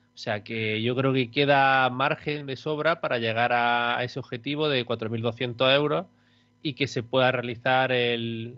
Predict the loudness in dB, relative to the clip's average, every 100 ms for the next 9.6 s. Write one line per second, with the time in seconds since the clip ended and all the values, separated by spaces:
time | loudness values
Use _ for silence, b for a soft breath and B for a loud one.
0 | -14 -10 -6 -4 0 2 2 0 -4 -2
1 | 0 0 0 -2 -4 -2 -4 -4 -2 0
2 | 2 0 -2 -6 -6 -2 -2 0 0 0
3 | 0 -2 -2 -2 -2 -4 -6 -6 -2 -4
4 | -4 -6 -4 -2 0 2 4 2 0 -6
5 | -2 -2 0 0 0 -4 -4 -8 -8 -6
6 | -6 -6 -8 -8 -12 -10 -6 -2 0 0
7 | 0 0 0 -4 _ _ -14 -8 -4 -2
8 | -2 -4 -4 -2 0 2 2 0 -2 -4
9 | -6 -4 0 2 2